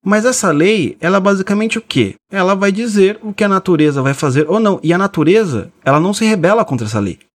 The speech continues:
Você entendeu? Não tem por que ela se rebelar. Ela simplesmente obedece. Quando o primeiro cientista começou a descrever alguma lei da natureza, por exemplo, Newton, não é que ele descobriu a lei da gravidade,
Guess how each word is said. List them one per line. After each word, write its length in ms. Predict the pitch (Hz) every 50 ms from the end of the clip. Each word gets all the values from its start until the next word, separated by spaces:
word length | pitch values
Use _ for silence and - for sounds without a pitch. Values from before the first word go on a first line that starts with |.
| _ _ _
Você 120 | - 113
entendeu? 360 | 110 104 104 107 117 156 190 202 _ _ _ _ _ -
Não 160 | - 151 165
tem 300 | 151 - - 196 240 269
por 220 | 269 - 170 151 -
que 380 | - - 160 185 185 143 - _ _ _ -
ela 160 | 117 117 123
se 100 | - -
rebelar. 400 | 117 117 110 110 104 101 95 - - _ _ _ _ _
Ela 140 | - 147 151
simplesmente 640 | 151 - 202 214 214 190 180 190 196 202 202 - - - _ _ -
obedece. 580 | 185 190 208 180 165 165 156 - - - - - _ _ _ _ _ _ _ -
Quando 260 | - 247 302 330 294
o 60 | 240
primeiro 360 | - - 196 196 214 233 233 214
cientista 920 | - - 185 151 131 - - - 151 185 208 185 - - - 98 85 - -
começou 360 | - 156 147 139 131 - 151
a 40 | 135
descrever 520 | 127 147 139 - - 120 107 101 131 147 147
alguma 320 | 123 117 151 156 151 131
lei 220 | 113 120 127 139
da 100 | - 117
natureza, 680 | 113 117 110 - 101 101 104 120 160 180 156 113 98 - - _ _ -
por 180 | 139 147 131
exemplo, 480 | 120 104 110 135 151 139 - - 87 - _ _ _
Newton, 480 | - 123 147 180 185 - - 120 92 - - _ _ _ _ -
não 300 | 156 170 196 208 190 196
é 120 | 233 302
que 140 | 311 - 277
ele 100 | 254 208
descobriu 520 | 170 165 - - 165 139 143 202 269 320
a 40 | 254
lei 180 | 143 151 170 160
da 100 | 135 131
gravidade, 760 | 123 131 135 113 120 120 110 123 127 117 107 101 101 95